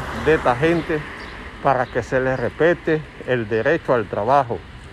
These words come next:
para que se les respete la dignidad como persona, porque están haciendo un trabajo bien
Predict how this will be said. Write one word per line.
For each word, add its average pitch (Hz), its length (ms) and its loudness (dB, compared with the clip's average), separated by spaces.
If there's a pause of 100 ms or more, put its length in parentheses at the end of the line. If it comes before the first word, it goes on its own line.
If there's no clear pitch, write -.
(260)
para 120 220 4
que - 120 -6
se 120 160 0
les 113 160 0
respete 147 640 2 (120)
la 120 220 4
dignidad 143 680 2 (380)
como 127 280 4
persona, 107 540 0 (680)
porque 123 240 0
están 160 300 2
haciendo 147 440 0
un 139 140 2
trabajo 127 520 2
bien 170 420 2